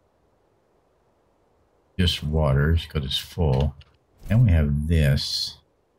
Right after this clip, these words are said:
Okay, so in here we're gonna put down everything. We'll put a stack of bones, magic shards.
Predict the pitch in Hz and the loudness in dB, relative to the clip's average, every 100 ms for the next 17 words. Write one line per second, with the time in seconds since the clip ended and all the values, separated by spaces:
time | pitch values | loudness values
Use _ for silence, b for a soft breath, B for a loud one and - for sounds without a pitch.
0 | _ _ _ _ _ _ _ _ _ _ | _ _ _ _ _ _ _ _ _ _
1 | _ _ _ _ _ - - - 69 67 | _ _ _ _ _ -20 -18 -6 -4 -4
2 | - 82 71 82 82 98 104 95 90 80 | -2 0 2 2 4 4 2 2 2 0
3 | - - 73 69 69 69 - - 92 - | -4 -4 0 0 0 0 -4 -4 -4 -2
4 | 107 82 76 69 69 80 - 104 98 76 | -2 0 0 0 -2 -8 -6 -4 -4 -6
5 | - 92 90 92 92 82 78 87 87 82 | -6 -2 0 2 2 -2 -2 0 2 2
6 | 87 - - 80 82 80 80 78 | -2 -4 -4 0 2 2 0 -2